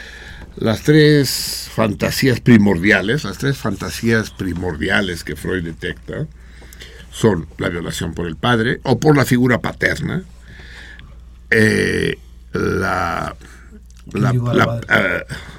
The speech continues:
Speaker 1: presenciar el coito parental,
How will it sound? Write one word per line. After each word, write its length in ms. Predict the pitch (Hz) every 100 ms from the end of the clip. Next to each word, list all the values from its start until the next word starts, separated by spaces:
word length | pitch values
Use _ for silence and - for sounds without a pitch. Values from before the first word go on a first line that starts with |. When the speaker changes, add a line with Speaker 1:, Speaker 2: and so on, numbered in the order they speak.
| - -
Speaker 1:
presenciar 880 | 120 117 120 104 101 - 143 143 - - - - - - - - - -
el 180 | - 85
coito 360 | 101 110 98
parental, 680 | 85 92 78 78 - 90 185